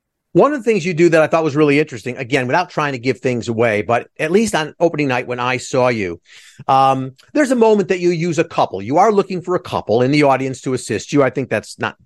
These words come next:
giving anything away. But what's really nice as that moment continues is that it's not just, it could be for many, many magicians, um, it's just a moment of humor. It could just be, could be funny, and we do this, and as you say, we make fun of you and all.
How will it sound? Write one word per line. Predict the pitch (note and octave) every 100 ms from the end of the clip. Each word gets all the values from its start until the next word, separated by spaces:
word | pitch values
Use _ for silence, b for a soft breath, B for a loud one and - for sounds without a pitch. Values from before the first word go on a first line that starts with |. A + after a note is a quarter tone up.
| -
giving | A#2 A2+
anything | A2 G#2 A2
away. | G#2 F#2+ F#2 B B B
But | G3+
what's | F#3+ -
really | D4+ C#4
nice | F#3+ F3 F#3+ F#3 -
as | D#3+ D#3+ -
that | E3 D#3 -
moment | D3+ C#3 D#3 F#3 F3 C#3 B2+
continues | - D3 B2+ - D#3 D3 F2+ F2 - B B -
is | D#3+
that | E3+ F3+ F3+
it's | F3 -
not | B3+ -
just, | G#3+ F#3+
it | B3 B3
could | - D#4 D#4 F#3
be | A3 B2+
for | A#2 D#3
many, | D3+ F#3 F3 D#3 _ D#3+
many | F3 C#3+
magicians, | A2+ G#2+ B2 C3 - B B -
um, | D#3+ -
it's | F#3
just | G#3+ A3
a |
moment | G3 G3
of | G3+
humor. | C#4 D#4 G#2+
It | A2
could | D3
just | D#3 -
be, | B2
could | A#2
be | F#2+
funny, | - A3+ A3+ G#3+
and | D#3
we | A#2
do | G2+
this, | D#3+ G#3 -
and | C3+
as | C3+
you | G#3
say, | G#3 C#3+ G#2+
we | G#2
make | F#2+ -
fun | D4 C4
of | A3
you | F#3 F3+
and |
all. | E3+ D#3+